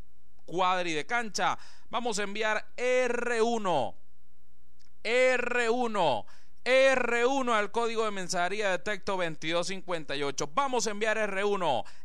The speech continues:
R uno, R uno al código de mensajería de texto veintidós cincuenta y ocho. Viene bien trabajada. Esta carrera, aunque muchos la ven facilita,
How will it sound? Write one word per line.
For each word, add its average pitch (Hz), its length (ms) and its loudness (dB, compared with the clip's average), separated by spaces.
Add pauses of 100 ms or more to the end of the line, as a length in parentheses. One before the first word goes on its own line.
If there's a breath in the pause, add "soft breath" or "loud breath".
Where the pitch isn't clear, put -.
R 254 600 4
uno, 180 520 2 (300 loud breath)
R 254 840 4
uno 240 420 2 (160)
al 180 500 2
código 226 360 2
de 202 40 0
mensajería 190 560 0
de 185 80 2
texto 202 400 0
veintidós 170 540 0
cincuenta 185 500 -2
y 240 60 4
ocho. 240 400 4 (200 loud breath)
Viene 220 360 -2
bien 214 320 -4
trabajada. 156 640 2
Esta 226 240 -4
carrera, 214 520 0 (280 loud breath)
aunque 170 420 2
muchos 226 420 0
la 180 140 2
ven 208 180 0
facilita, 190 720 0